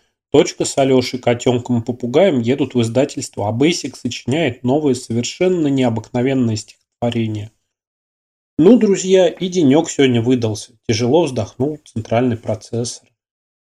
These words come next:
«А вот тебе и день рождения», пробурчал Кашля. «Да, сюрприз за сюрпризом», тоскливо произнёс Вопля. «Сидели бы сейчас у Кашлюнчика,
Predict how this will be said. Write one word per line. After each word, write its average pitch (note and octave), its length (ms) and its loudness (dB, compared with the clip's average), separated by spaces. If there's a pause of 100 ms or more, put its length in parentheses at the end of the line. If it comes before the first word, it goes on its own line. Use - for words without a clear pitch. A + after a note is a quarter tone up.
(120)
«А A#2+ 40 -2
вот F3+ 240 -2
тебе F3 360 4
и - 20 2
день D#3 260 2
рождения», A#2+ 720 0 (100)
пробурчал A2 600 -6
Кашля. A#2 560 -8 (500)
«Да, B2+ 320 2
сюрприз B2 480 -4
за D#3 100 -4
сюрпризом», A#2+ 680 -2
тоскливо D3 460 0
произнёс A2+ 680 -2
Вопля. A2+ 480 -6 (840)
«Сидели F#3 240 4
бы E3+ 140 -2
сейчас - 680 -2
у C3 100 -2
Кашлюнчика, C3+ 1080 -2